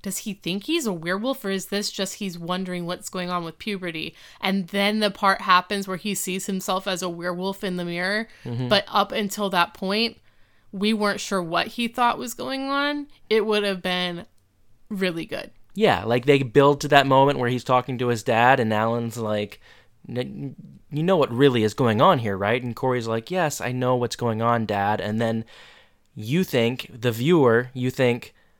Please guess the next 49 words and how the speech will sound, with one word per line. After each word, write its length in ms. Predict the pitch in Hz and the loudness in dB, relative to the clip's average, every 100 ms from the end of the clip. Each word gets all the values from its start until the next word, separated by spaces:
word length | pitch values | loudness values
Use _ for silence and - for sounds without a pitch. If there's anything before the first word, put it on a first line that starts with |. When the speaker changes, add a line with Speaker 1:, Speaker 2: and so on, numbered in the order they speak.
| _ _ - | _ _ -6
Speaker 2:
"Oh, 80 | 135 | -4
he, 280 | 127 120 | -4 -6
he 120 | 123 127 | -4 2
realizes 520 | 123 107 101 104 95 | 2 4 2 0 -6
he's 140 | 107 | -4
going 200 | 110 98 | -2 -2
through 100 | 90 87 | -4 -6
puberty." 400 | 110 98 90 92 | -6 -4 -6 -4
And 80 | |
he 80 | 113 | -2
goes, 360 | 107 101 104 - - | 0 -2 -4 -10 0
"Yeah, 180 | 180 117 | 2 2
I 80 | |
know 140 | 131 139 | 2 2
what's 140 | 139 | 0
going 160 | 127 123 | 0 0
on, 160 | 120 | 2
Dad. 320 | 104 98 101 - _ - _ _ 113 | 2 0 0 -6 _ -20 _ _ -6
I'm 100 | 127 | -4
a 80 | |
werewolf." 840 | 110 104 113 92 78 - - - - _ _ - | -2 0 0 -2 -6 -10 -16 -20 -20 _ _ -2
Like, 300 | 127 120 - | -2 -2 0
that 200 | 143 160 | 2 4
would 100 | 156 | 2
have 120 | 143 | 2
been 100 | 143 | 2
a 40 | 131 | 2
Speaker 1:
Right, 160 | 127 | 4
Speaker 2:
moment. 260 | 139 165 226 | 6 6 4
Speaker 1:
and 80 | 226 | 2
his 180 | 196 | 0
dad 380 | - 196 196 196 | 0 6 6 6
is 140 | 185 175 | 2 -6
just 180 | 175 - | -6 -2
like, 160 | 185 - | -4 -2
"And 160 | 202 | -4
werewolves 420 | 185 190 185 175 - | 0 -2 -2 -6 -6
don't 180 | 180 | -6
exist." 460 | 170 165 185 170 - | -6 -4 -4 -4 -4
And 120 | 196 | -8
then 120 | 175 170 | -6 -6
Corey 280 | 180 175 | -4 -4
turns 320 | 165 208 180 180 | -6 -6 -6 -6
around 340 | 170 170 170 | -4 -4 -4
to 80 | 180 | -8
the 100 | 170 | -8
mirror, 440 | 175 180 170 165 | -4 -4 -4 -4
and 400 | 160 - 170 170 | -6 -6 -8 -10
he's 460 | 160 170 160 - | -8 -10 -10 -12